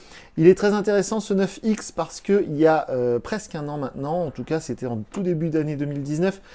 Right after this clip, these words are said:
j'avais testé le huit X et je l'avais adoré d'ailleurs, c'était le titre de notre vidéo.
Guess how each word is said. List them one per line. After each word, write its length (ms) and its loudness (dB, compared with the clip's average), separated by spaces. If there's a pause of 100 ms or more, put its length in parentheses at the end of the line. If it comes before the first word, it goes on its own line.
(320)
j'avais 280 4
testé 560 0
le 120 4
huit 480 2
X 520 -2
et 140 6
je 100 4
l'avais 480 4 (140)
adoré 440 4
d'ailleurs, 300 0
c'était 240 -8
le 80 -6
titre 320 -12
de 80 -6
notre 320 -6
vidéo. 560 4